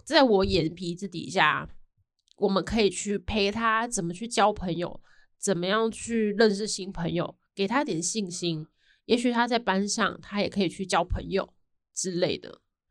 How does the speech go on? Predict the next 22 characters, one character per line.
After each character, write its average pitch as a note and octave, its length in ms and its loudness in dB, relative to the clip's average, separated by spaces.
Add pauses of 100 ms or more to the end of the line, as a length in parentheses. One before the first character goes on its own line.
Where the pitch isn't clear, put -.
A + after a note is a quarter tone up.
(280)
对， - 280 -4 (300)
我 G#3+ 140 0
觉 A#3 100 0
得 D#4 100 4
伟 A3+ 120 4
伟 F#3 140 2
他 G3+ 200 0
现 A#3 200 -6
在 A3 520 0
在 B3+ 220 0
班 A#3 260 0
上 A3+ 240 -4
他 G#3 440 -2 (520)
很 A3+ 220 2
好， A3 480 2
他 C#4 220 -2
有 A3+ 160 4
一 F3+ 40 -2
个 F#3 540 0
好 G#3 160 0
朋 A#3 160 0
友， - 380 0